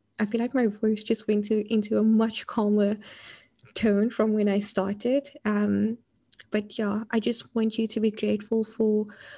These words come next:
where you are at right now in your life, and you are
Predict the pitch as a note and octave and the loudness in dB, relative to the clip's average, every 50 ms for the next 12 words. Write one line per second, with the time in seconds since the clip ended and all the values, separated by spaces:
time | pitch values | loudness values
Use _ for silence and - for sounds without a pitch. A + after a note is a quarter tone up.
0 | - - - F#3+ G3+ G#3+ A3 A3 A3 A3+ A3 - - _ - G#3 G#3 G#3 G#3 - | -16 -8 -4 0 0 2 2 2 2 0 0 -2 -6 _ -4 -4 -4 -4 -2 -2
1 | A3 A3 A3+ - - - A3 G#3 G3+ G#3 G#3+ G#3+ G#3 G#3 G#3 G#3+ G#3+ G#3+ G#3 G#3 | -2 -2 -4 -6 -6 -2 0 0 0 2 2 2 2 2 2 2 2 4 4 4
2 | G#3 G#3 G3+ G3+ G3 G3 A#3+ C#4+ C#4+ - - - - - - G#3 G#3 G#3 G3+ G#3 | 4 2 2 0 0 0 -2 -2 -4 -6 -18 -20 -10 -4 -2 0 2 2 2 2
3 | G#3 G#3 G#3 G#3 - - - - G#3+ G#3+ G#3 G#3+ G#3+ G#3+ G#3+ G#3 G#3 G#3 G#3 G#3 | 2 0 -2 -4 -8 -10 -4 -2 0 2 2 2 0 0 -2 -2 0 0 0 0
4 | G#3 G#3 | -2 -4